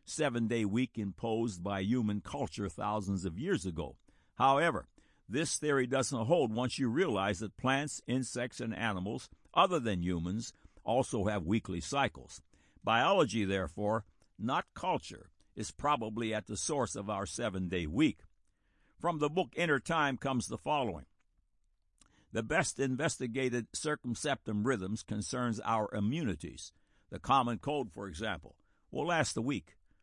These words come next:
no matter how much we spend at the drugstore. Patients with pneumonia or malaria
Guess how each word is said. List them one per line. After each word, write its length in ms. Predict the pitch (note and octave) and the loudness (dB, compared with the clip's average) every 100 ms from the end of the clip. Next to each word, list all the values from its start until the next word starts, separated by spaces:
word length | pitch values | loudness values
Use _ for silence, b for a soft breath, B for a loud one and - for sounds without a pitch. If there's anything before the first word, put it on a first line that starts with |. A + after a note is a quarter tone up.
| _ | _
no 140 | A#2 | -4
matter 240 | A#2+ B2 A#2 | 0 2 2
how 160 | A2 | 0
much 240 | C#3 A#2+ - | 0 -2 -2
we 100 | A2 | -4
spend 360 | - A#2+ G#2+ | -4 -4 -4
at 80 | F2+ | -4
the 80 | F#2+ | -8
drugstore. 580 | E2+ G#2 F#2+ - D2+ - _ _ _ _ _ _ | -4 -4 -4 -10 -12 -16 _ _ _ _ _ _
Patients 440 | C3+ D#3+ - C#3+ | 0 0 0 -4
with 200 | C#3 C#3+ | -4 -8
pneumonia 500 | C#3+ D3+ F3 E3 F#2 D#2 | -4 -2 0 0 -2 -4
or 180 | - A#2 | -4 0
malaria 560 | A#2+ C3 D#3 C3 E2+ | 0 0 2 2 0